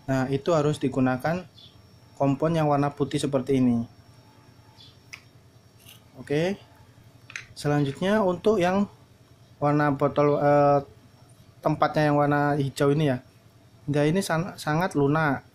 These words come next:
Nah, seperti ini. Dia sangat lunak, kayak jelly. Fungsi kompon yang ini,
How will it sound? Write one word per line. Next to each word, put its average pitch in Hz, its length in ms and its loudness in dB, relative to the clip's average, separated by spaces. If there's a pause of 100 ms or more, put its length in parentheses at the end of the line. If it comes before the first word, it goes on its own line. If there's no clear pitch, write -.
(100)
Nah, 135 80 -2
seperti 143 480 -4
ini. 139 160 0 (1400)
Dia 156 160 -2
sangat 151 320 0
lunak, 147 400 0
kayak 147 240 2
jelly. 139 480 0 (1400)
Fungsi 180 320 -2
kompon 190 400 2
yang 185 240 0
ini, 165 400 2